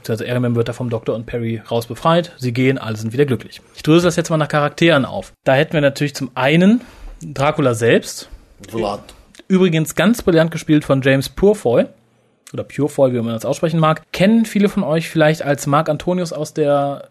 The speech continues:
Speaker 1: Miniserie Rom, die vor kurzem auf der B B C lief. Also für Leute, die den Dracula aus diesem Hörspiel mal nackig sehen möchten, Episode vier von Rom anschauen.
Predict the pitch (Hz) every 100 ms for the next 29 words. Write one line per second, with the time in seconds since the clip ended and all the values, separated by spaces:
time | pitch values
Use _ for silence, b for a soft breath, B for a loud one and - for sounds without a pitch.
0 | _ 151 147 160 185 160 156 143 127 151
1 | 185 120 113 117 120 131 120 131 117 127
2 | 117 117 113 120 127 214 - 147 147 147
3 | 165 190 151 151 139 131 147 143 147 190
4 | 185 - 139 147 170 175 160 156 147 -
5 | 143 139 139 135 127 120 135 120 113 98
6 | 123 147 165 196